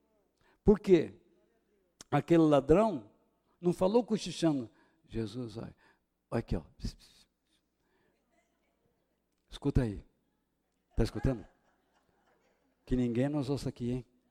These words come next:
Eu e o outro aí, nós merecemos tá aqui,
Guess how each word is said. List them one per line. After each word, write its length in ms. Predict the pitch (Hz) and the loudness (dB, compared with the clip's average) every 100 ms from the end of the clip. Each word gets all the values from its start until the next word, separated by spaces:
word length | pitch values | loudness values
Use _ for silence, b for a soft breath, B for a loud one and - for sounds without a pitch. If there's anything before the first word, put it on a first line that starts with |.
| _ _ _ _ _ _ _ _ _ _ _ _ _ _ _ _ _ _ | _ _ _ _ _ _ _ _ _ _ _ _ _ _ _ _ _ _
Eu 240 | - 131 143 | -2 0 0
e 80 | |
o 80 | 113 | -2
outro 280 | 117 117 113 | -6 -10 -10
aí, 240 | 131 131 | -6 -6
nós 200 | 110 127 | -6 -8
merecemos 600 | 139 156 143 - 165 143 - _ _ _ _ _ _ _ _ _ _ _ _ _ _ - | -2 0 0 -2 -8 -10 -18 _ _ _ _ _ _ _ _ _ _ _ _ _ _ -8
tá 80 | |
aqui, 440 | 104 - 131 113 | -8 -4 -4 -4